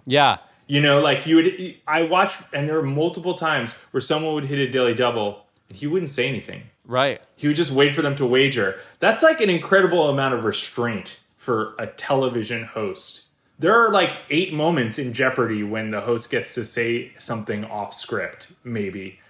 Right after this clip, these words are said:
Speaker 2: He'd be like, you know, it's like, "It's the daily double."
Speaker 1: Right, and just let them wager. Yeah.
Speaker 2: <laughs> And, and, and, like, he, and even in his, his, like, you know, right, good, very, like, matter of fact,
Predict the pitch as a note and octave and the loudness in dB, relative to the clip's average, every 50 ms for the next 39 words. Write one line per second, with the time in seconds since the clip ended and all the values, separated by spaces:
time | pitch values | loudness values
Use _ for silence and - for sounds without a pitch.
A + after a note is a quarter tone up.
0 | _ _ _ _ _ _ D#3 D3 D3+ E3 E3 D#3 D3 C#3+ D#3 D3+ C3+ C3 C3+ C3+ | _ _ _ _ _ _ -2 0 2 4 6 6 4 4 2 -2 -2 -2 -2 -2
1 | B2+ - C#3 B2 - - F3 E3+ - - E3 D3+ C#3 E3 E3 E3+ E3+ E3+ G3 G3+ | 0 0 0 0 0 0 -2 -2 -2 -2 -2 0 2 4 6 6 6 6 6 6
2 | D3+ G#2+ F#2+ - - - - - A2 B2 C#3 C#3 A2 F2+ - - C3+ B2+ D3+ C#3+ | 4 2 0 -2 -6 -10 -16 -8 -4 -2 -2 0 -2 -4 -8 -10 -6 -4 -4 -4
3 | - C#3 C#3+ D3+ D3 - F3+ F3 E3+ D#3+ E3 F3+ G3+ G3 C#3 C#3 A2 F#2+ G2 B2 | 0 2 2 2 4 4 4 4 6 6 6 6 6 4 4 0 0 0 -4 -8
4 | C3+ C#3+ C#3+ C3 C3 A2 G2 F#2 - - - C3+ - A3 G#3 A3 G#3+ - A#3+ A3 | -4 0 2 2 4 2 0 0 0 0 2 4 6 6 6 6 4 4 2 0
5 | G3+ F#3+ F#3+ - G3 G3 F#3+ F#3+ F#3 F#3 - - - - - - _ _ _ _ | 0 -2 0 0 0 2 4 4 2 2 0 -2 -8 -16 -20 -20 _ _ _ _
6 | _ - - - - - G3+ G#3+ - - F3 E3+ F#3 E3 G3+ G3+ G3 A3 G#3 G3+ | _ -20 -20 -18 -8 -6 -4 -4 -2 -2 -2 -2 0 0 -2 -2 0 0 0 0
7 | F#3+ F#3 F3 F3 F3 E3 D3+ - - - D3 D3 D#3 C#3+ C#3 - D#3 C#3 C3+ - | 0 0 0 0 0 0 0 -4 -6 -6 -6 -4 -4 -4 -4 -2 -2 -2 -2 -2
8 | C3+ A#2+ A2+ G#2+ G2+ - - _ _ _ - A#2 B2 C#3+ E3+ - - - B2 C3 | -2 -4 -4 -4 -4 -8 -12 _ _ _ -2 0 2 2 0 0 -4 -6 -2 2
9 | C3 C#3+ E3 E3 D#3 C#3 A2 C3 C3 C#3+ D3+ D3+ D3 D3 D3 - - D3 C3+ B2 | 2 4 2 2 -2 -4 0 2 2 4 4 4 2 0 -2 -4 -6 -4 -4 -2
10 | A#2 - B2 B2 B2+ C3+ C3+ B2+ - - B2+ B2+ C#3+ E3 - - - - | -2 -2 -2 0 2 2 2 2 2 2 2 4 2 2 0 -6 -16 -20